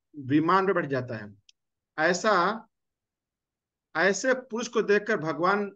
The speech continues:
विष्णु और शिव संतुष्ट होते हैं और श्री जनार्दन, उसके सामने जा हाथ पकड़कर उससे अपना धाम ले जाते हैं। वाह! <laughs>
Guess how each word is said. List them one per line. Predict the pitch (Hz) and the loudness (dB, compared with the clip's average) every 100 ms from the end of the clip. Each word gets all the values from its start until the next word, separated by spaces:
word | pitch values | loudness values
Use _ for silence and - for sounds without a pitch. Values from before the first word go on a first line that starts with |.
| - | -10
विष्णु | 147 165 - 220 220 | -4 -2 -4 -4 0
और | 196 | 0
शिव | 190 196 151 127 _ _ - | 4 4 4 -2 _ _ -14
संतुष्ट | - 165 151 233 214 | -6 -4 -4 -4 -2
होते | 160 - 139 | -2 -2 -2
हैं | 135 120 - _ _ - | -2 -4 -8 _ _ -4
और | 143 180 190 | 2 4 2
श्री | - 165 | 0 -2
जनार्दन, | 143 151 170 185 180 127 - _ _ - | 0 2 2 2 0 -2 -14 _ _ -10
उसके | 147 - 202 | -10 -2 0
सामने | 185 180 165 165 180 | 0 2 2 2 2
जा | 165 170 143 - _ _ - | 2 2 0 -6 _ _ -2
हाथ | 165 190 | 0 0
पकड़कर | - 165 208 208 208 151 - _ _ - | -2 -2 0 0 0 -4 -6 _ _ -6
उससे | 175 175 208 | -4 -2 -2
अपना | 202 | -2
धाम | 160 131 156 196 185 | -4 0 2 2 2
ले | |
जाते | 151 143 | 0 -2
हैं। | 143 | -2
वाह! | 156 120 - _ _ _ _ 214 - 156 - _ _ - - - _ - 403 381 - - - 381 - - - 180 _ _ _ _ _ _ _ _ 320 - 453 - - - | 0 -2 -10 _ _ _ _ -4 -4 -8 -12 _ _ -20 -20 -20 _ -2 0 0 -4 -4 4 4 4 -2 -4 -8 _ _ _ _ _ _ _ _ -8 2 4 2 -6 -4
<laughs> | - | -4